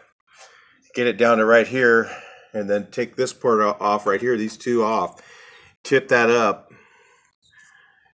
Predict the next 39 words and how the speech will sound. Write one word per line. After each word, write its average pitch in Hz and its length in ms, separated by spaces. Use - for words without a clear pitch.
and 110 400
then 110 400
you 113 140
can 104 100
get 120 180
to 120 80
the 101 120
snap 127 360
ring 98 200
that's 95 180
on 98 140
the 92 80
side 107 340
of 90 140
it - 280
to 113 100
get 101 180
it 92 120
out. 92 300
S-, - 300
you 95 80
know, 95 100
some 107 220
guys 107 220
try 104 180
and 92 100
fish - 360
up 110 200
there 110 200
and 92 100
put 110 140
that 87 160
snap 104 320
ring 101 200
in 101 140
or 85 60
take 104 220
it 90 80
out. 95 280